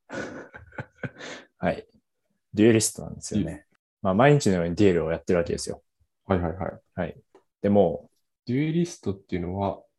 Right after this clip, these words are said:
Speaker 1: はい。
Speaker 2: 僕が頭に最初に思いつくのは、遊戯王なんですけど、なんかカードの種類とかは、
Speaker 1: なるほど。
Speaker 2: これとかあるんですか？
Speaker 1: はい。そうですね。今は、今はデュエルマスターズのデュエリストですね。
Speaker 2: なるほど。
Speaker 1: はい。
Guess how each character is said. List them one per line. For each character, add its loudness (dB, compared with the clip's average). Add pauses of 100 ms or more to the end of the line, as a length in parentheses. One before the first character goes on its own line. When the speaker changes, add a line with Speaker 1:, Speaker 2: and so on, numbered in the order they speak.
Speaker 1:
は 2
い。 -4 (320)
Speaker 2:
僕 -6
が 2
頭 -2
に -4
最 -8
初 -6
に 0
思 0
い -2 (100)
つ -18
く -8
の -8
は、 -10 (320)
遊 2
戯 2
王 -2
な -10
ん -14
で -20
す -20
け -14
ど、 -10 (200)
な -6
ん -8
か -10
カ -2
ー 0
ド -2
の -2
種 -6
類 -8
と -20
か -10
は、 -10 (420)
Speaker 1:
な 2
る -2
ほ 0
ど。 2
Speaker 2:
こ 0
れ -2
と -8
か -8 (380)
あ 2
る -6
ん -10
で -4
す -2
か？ -16
Speaker 1:
は -18
い。 -20 (540)
そ 2
う 6
で -2
す -6
ね。 -10
今 6
は、 0 (440)
今 6
は 2
デ 4
ュ 10
エ 10
ル 6
マ 4
ス -4
タ 0
ー 0
ズ -8
の -8
デ 0
ュ 4
エ 2
リ 4
ス -2
ト -10
で -12
す -10
ね。 -12 (600)
Speaker 2:
な -4
る -4 (200)
ほ -2
ど。 0 (300)
Speaker 1:
は -2
い。 -4